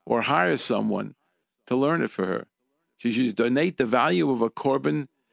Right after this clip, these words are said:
to Talmidei Chachamim who are learning the laws of korbanos. And there's, Eretz Israel, there's plenty of places to learn korbanos. She should learn five minutes of Mussar every day.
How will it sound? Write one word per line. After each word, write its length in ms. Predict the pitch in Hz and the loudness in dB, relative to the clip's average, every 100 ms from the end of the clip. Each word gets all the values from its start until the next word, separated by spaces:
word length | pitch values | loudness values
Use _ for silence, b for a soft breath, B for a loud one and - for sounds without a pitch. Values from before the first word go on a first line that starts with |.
| _ - | _ -8
to 120 | 120 | -6
Talmidei 640 | - - 135 139 160 165 | -2 -2 0 0 2 0
Chachamim 560 | 139 127 120 156 156 139 | 2 -2 0 0 0 0
who 140 | 127 | 2
are 40 | 131 | 2
learning 600 | 131 135 170 240 247 220 | 2 2 4 4 4 4
the 100 | 196 | 4
laws 360 | 180 196 202 | 4 4 4
of 140 | 185 156 | 0 0
korbanos. 600 | 185 175 202 226 - - | -2 2 0 0 -2 -6
And 240 | 120 131 | -6 -4
there's, 140 | 113 110 | -4 -2
Eretz 260 | 82 127 | -2 -2
Israel, 240 | - 135 107 | -4 -4 -2
there's 120 | 98 | -2
plenty 260 | - 104 95 | -2 -2 -2
of 80 | |
places 240 | - - - | -2 -6 -4
to 100 | 82 | -4
learn 180 | 90 85 | -4 -6
korbanos. 460 | 92 62 69 71 _ b b b b b b - | -6 -6 -8 -14 _ b b b b b b -4
She 260 | - 165 | 2 4
should 180 | 139 143 | 4 2
learn 400 | 143 151 185 185 | 4 4 4 0
five 420 | - 170 165 202 | 2 2 2 2
minutes 300 | 175 180 - | 2 0 0
of 80 | 139 | 0
Mussar 420 | 135 175 180 - - | 2 2 2 -2 0
every 260 | 147 160 170 | 0 0 0
day. 360 | 175 160 82 | 2 2 -2